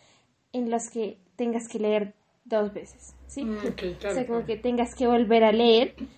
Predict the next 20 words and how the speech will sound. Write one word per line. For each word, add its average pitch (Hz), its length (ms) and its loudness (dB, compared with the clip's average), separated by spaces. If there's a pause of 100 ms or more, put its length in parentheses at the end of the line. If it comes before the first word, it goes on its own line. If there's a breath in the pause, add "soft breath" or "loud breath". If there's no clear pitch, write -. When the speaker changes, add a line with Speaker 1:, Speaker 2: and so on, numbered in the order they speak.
(140)
Speaker 1:
para 233 260 6
cachar 240 420 0
todas 226 240 4
las 226 180 0
cosas 226 260 -8
que 220 100 -12
te 214 120 -4
perdiste, 220 760 -2
todas 233 240 4
las 220 200 0
pistas 220 420 -4
que - 80 -20
estaban 214 360 -2
ahí 202 140 2
y 202 40 2
no 196 160 0
te 190 80 -10
diste 190 280 -8
cuenta. 185 300 -14 (600 soft breath)
Y 240 400 -2